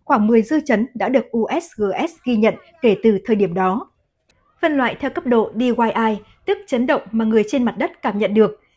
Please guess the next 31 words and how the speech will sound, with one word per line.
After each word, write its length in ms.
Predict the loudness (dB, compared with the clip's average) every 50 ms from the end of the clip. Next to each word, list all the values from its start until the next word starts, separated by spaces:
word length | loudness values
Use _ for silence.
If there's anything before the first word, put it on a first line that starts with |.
| _ _ 0
thường 160 | 0 0 2
liên 140 | 0 -2 0
quan 200 | 0 0 2 4
đến 260 | 4 4 2 2 -2
mức 140 | -2 -2 0
độ 180 | 0 0 0 -2 -4
tàn 160 | -4 -4 -4 -2
phá. 320 | -2 -2 -2 -2 -2 -6 -10 _ _ _ _
U 160 | -4 -2 -2 -2 -2 -4 -6
S 140 | -8 -6
G 60 | -4 -2 -2 -2 -2 -4
S 100 | -4 -4
phân 160 | -6 -2 -2 0
loại 160 | 0 -2 -2 -4
hai 180 | -4 -4 -4
trận 200 | -2 -4 -4 -4
động 120 | -4 -4 -4
đất 160 | -6 -4 0
này 240 | 0 0 0 0 -2 -6 -20 -18 -8 -2
lần 220 | 0 2 4 6
lượt 160 | 4 4 4 2 -8 -8
là 260 | -4 -4 -2 -4 -4 -4 -6
cấp 100 | -6 -6 -2
chín 240 | 0 0 0 0 0 -4 _ _ -2
mạnh 180 | -2 -2 -2 -4 -10 _ _ _ _ _ _ _ _ -14
và 280 | -6 -4 -2 -2 -2 -2
mười 220 | -2 0 0 0
tám 320 | 0 0 -2 -2 -2 -2 -6 -6 -6
mạnh 180 | -4 -4 -4 -4 -6
trung 180 | -8 -4 0 0
bình, 200 | 0 0 0